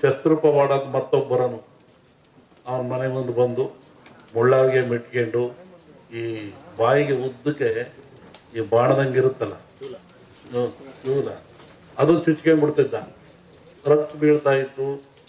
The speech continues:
ಮತ್ತೆ ಗಂಟೆ ಅಲ್ಲಾಡ್ಸೋನು. ಎಲ್ಲ ಜನ ಸೇರೋರು, "ಯಾಕೆ ಇವನು ಐನರಿಗೂ ಬೆಲೆ ಕೊಡಲ್ವಂತೆ, ಆ ಪೂಜೆನೂ ಮಾಡಿಲ್ವಂತೆ,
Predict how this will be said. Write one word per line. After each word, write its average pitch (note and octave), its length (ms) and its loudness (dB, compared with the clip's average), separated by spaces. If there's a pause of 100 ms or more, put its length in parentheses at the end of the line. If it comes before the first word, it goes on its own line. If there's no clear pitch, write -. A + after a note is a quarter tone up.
(120)
ಮತ್ತೆ D3 260 0
ಗಂಟೆ C#3+ 340 0
ಅಲ್ಲಾಡ್ಸೋನು. B2 960 -4 (240)
ಎಲ್ಲ D3+ 360 4
ಜನ D3 200 4
ಸೇರೋರು, C3+ 420 0
"ಯಾಕೆ B2 520 -2 (520)
ಇವನು C3 220 -2
ಐನರಿಗೂ C#3 420 -2
ಬೆಲೆ C3 220 2
ಕೊಡಲ್ವಂತೆ, B2 720 0 (600)
ಆ A#2 160 0 (340)
ಪೂಜೆನೂ C#3 500 4
ಮಾಡಿಲ್ವಂತೆ, A2+ 680 0